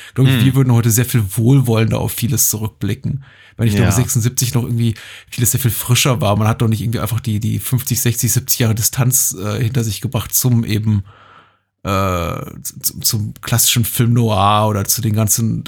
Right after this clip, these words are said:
Speaker 1: damals sehr, sehr, äh, populären, äh, Peter Ustinov Poirot-Adaptionen vor Albert Finney und Margaret Rutherford als Miss Marple und, äh, das
Speaker 2: Mhm.
Speaker 1: war eben alles damals auch sehr,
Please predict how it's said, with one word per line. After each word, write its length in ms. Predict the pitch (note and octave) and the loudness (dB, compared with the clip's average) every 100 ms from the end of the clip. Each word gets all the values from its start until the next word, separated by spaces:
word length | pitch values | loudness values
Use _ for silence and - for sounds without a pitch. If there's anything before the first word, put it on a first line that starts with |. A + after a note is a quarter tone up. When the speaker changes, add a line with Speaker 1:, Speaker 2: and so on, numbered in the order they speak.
| - | -6
Speaker 1:
damals 440 | G#2 G#2 A2 - | -2 0 0 -2
sehr, 400 | - G#2 A#2 G#2 | -2 -4 -2 -2
sehr, 360 | G#2+ G#2+ A2+ A#2 - | -2 -2 -2 -6 -12
äh, 1160 | - - - - G1+ - - - _ _ - - | -16 -20 -20 -18 -18 -18 -20 -20 _ _ -20 -4
populären, 720 | C3 - A#2+ A#2+ B2 A2+ A2+ - - - | -2 2 2 4 2 4 2 0 -18 -16
äh, 160 | E2+ G#2 | -8 -6
Peter 360 | - C3 B2+ | 0 0 0
Ustinov 540 | B2 - A#2+ B2+ C3 - - - | 0 0 0 0 0 -6 -12 -18
Poirot-Adaptionen 1160 | - A#2+ G2+ A#2 B2 A2 A2 - - A2+ A2 G#2+ | -2 0 2 2 2 0 -2 0 -2 -2 -2 -2
vor 340 | - A#2 A2+ | 0 0 2
Albert 220 | A2+ A2+ - | 2 2 0
Finney 500 | - A2+ A2 G#2+ G#2+ | 0 2 2 2 2
und 300 | - A2+ A2+ | 0 -2 -2
Margaret 320 | A2+ B2 A#2 | 0 2 2
Rutherford 560 | G#2+ A2 - A2 A2 | 0 0 -2 -2 -2
als 160 | G#2 - | -2 -4
Miss 180 | A#2 - | -4 -2
Marple 540 | G#2 G#2 - G2+ G#2 | -2 -2 -2 -2 -2
und, 260 | - G#2 - | -2 -6 -4
äh, 160 | - - - - G2+ | -6 -8 -12 -12 -2
das 140 | F#2 | 0
Speaker 2:
Mhm. 20 | |
Speaker 1:
war 80 | G2+ | 0
eben 140 | B2 | -2
alles 240 | - B2+ - | 0 0 2
damals 320 | A#2+ B2 - | 2 2 0
auch 100 | - | -2
sehr, 360 | - A#2+ A#2 | 0 2 2